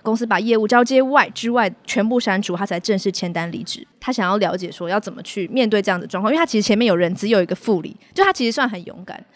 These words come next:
怎么面对这种他的合约上并没有保障他的东西？他除了就只能强硬的在那边死不签以外，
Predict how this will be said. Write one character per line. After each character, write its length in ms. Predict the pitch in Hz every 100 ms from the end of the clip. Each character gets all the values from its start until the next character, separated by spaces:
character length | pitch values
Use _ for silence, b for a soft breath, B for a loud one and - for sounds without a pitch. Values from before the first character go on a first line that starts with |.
| b b b
怎 140 | - 226
么 80 | 226
面 180 | 302
对 140 | 277 269
这 100 | 254
种 300 | 208 165 - - _ _ -
他 160 | 262
的 240 | 254 202 190
合 180 | 202 190
约 160 | 202
上 240 | 208 202 185
并 160 | 254
没 80 | 190
有 80 | 185
保 180 | 180 -
障 200 | 190 180
他 160 | 180
的 80 | 175
东 140 | - 196
西？ 280 | - - 240 b b b
他 120 | 277
除 180 | 294 240
了 80 | 220
就 100 | 226
只 100 | 202
能 100 | 180
强 260 | - 180 220
硬 60 |
的 80 | 185
在 100 | 196
那 80 | 190
边 160 | 180
死 180 | 214 -
不 100 | 185
签 200 | 185 180
以 80 | 165
外， 180 | 160